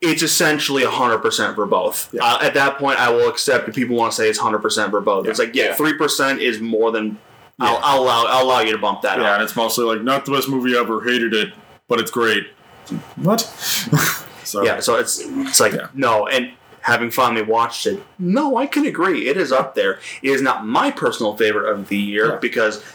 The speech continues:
Speaker 1: nineteen seventeen gripped me a little harder,
Speaker 2: Yeah.
Speaker 1: a little faster, but I will definitely say that is a good movie,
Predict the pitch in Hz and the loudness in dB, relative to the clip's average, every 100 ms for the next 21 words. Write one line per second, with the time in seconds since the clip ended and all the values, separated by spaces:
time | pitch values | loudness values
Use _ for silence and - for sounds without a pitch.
0 | - 131 123 123 113 123 113 113 110 117 | -2 0 0 0 2 2 2 -2 -2 -2
1 | 117 120 110 107 98 - 120 113 110 110 | 0 0 0 2 0 -2 0 0 2 0
2 | - - 139 117 98 - 156 185 - 98 | 0 -4 0 0 0 0 0 0 0 -2
3 | - - - - _ 160 113 - 120 113 | -4 -14 -20 -20 _ 2 2 0 0 0
4 | 110 110 127 127 127 120 113 95 - 113 | -2 0 0 0 -4 0 0 0 -4 0
5 | 120 113 107 98 - 131 123 120 113 107 | 0 0 -2 -4 -2 0 2 0 0 -2
6 | 101 | -4